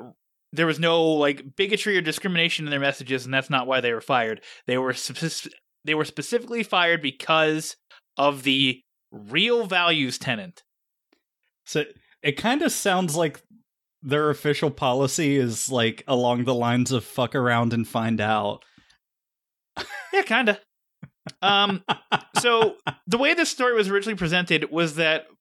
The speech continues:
Speaker 1: uh, Bozoma Saint John was also included in those people who was talking shit about upper management. And so it sounded like she was also fired, uh, which eventually, after some critical reading, uh, I discovered that was not the truth.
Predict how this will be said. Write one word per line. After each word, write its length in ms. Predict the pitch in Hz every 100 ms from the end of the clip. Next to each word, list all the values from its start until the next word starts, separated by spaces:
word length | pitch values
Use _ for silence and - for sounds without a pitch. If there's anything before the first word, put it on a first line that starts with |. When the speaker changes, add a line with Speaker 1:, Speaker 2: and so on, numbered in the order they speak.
| _ _ -
Speaker 1:
uh, 340 | 135 123 127 -
Bozoma 360 | 151 190 202
Saint 360 | 190 - 180 151
John 460 | 139 147 170 180
was 180 | 160 160
also 540 | - 160 180 - 240 240
included 440 | 247 254 254 269
in 140 | 247 262
those 200 | 262 262
people 340 | 269 262 269
who 100 | 240
was 140 | 262 262
talking 340 | 262 262 262
shit 200 | - 262
about 180 | 262 254
upper 200 | 262 269
management. 500 | 269 269 254 285 240 _ _ _ _ _
And 180 | 185 202
so 180 | 220 196
it 60 |
sounded 320 | 196 214 208 208
like 140 | 180
she 220 | - 180
was 180 | 220 240
also 320 | 262 254 254
fired, 520 | 247 254 269 285 262 - _ _ _ _ _ _ 131
uh, 320 | 143 147 127
which 280 | 160 180 180
eventually, 800 | 175 170 175 165 147 139 127 - _ _ _ _ _
after 320 | 160 160 -
some 200 | 160 160
critical 360 | 147 185 170 160
reading, 400 | 151 143 127 120
uh, 400 | 120 131 123 113
I 60 | 131
discovered 360 | 135 - 139 131
that 140 | 131
was 120 | 127
not 220 | 139 127
the 60 | 123
truth. 380 | - 127 110